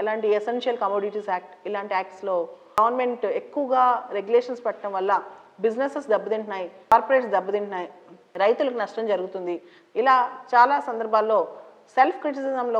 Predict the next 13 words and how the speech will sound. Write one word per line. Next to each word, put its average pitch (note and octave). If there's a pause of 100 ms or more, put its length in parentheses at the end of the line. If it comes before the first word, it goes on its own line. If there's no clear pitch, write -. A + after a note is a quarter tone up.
(120)
కూడా G3
అంటే G#3 (480)
ఎక్సెసివ్ D4
రెగ్యులేషన్స్, A3 (260)
ఎక్సెసివ్ B3
లైసెన్సింగ్, G3+ (440)
ఎక్సెసివ్ B3+
లాస్ G3
అనేవి F#3+
కూడా G3+ (380)
తగ్గిస్తేనే A#3+
ఎంటర్‌ప్రెన్యూర్‌షిప్ A3+
పెరుగుద్ది, F3+